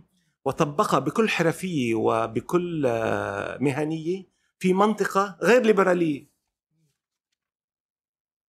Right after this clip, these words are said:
أنت م-، معي إنه التلفزيون صناعة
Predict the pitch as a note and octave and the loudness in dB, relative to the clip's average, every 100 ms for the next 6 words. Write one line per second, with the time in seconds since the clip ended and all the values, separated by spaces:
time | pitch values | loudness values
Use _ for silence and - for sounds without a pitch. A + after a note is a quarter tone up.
0 | _ _ _ _ _ _ _ _ _ _ | _ _ _ _ _ _ _ _ _ _
1 | _ _ _ _ - - B2 B2+ C3 D#3+ | _ _ _ _ -12 -8 -2 0 0 0
2 | E3 E3 F#3+ D#3+ C#3+ C#3+ B2 - _ _ | 0 2 0 0 0 0 0 -2 _ _
3 | _ C3+ C#3 C3+ D#3 D#3+ D3 D#3 C#3+ A2 | _ -2 0 2 2 2 2 2 2 2
4 | G#2 | -2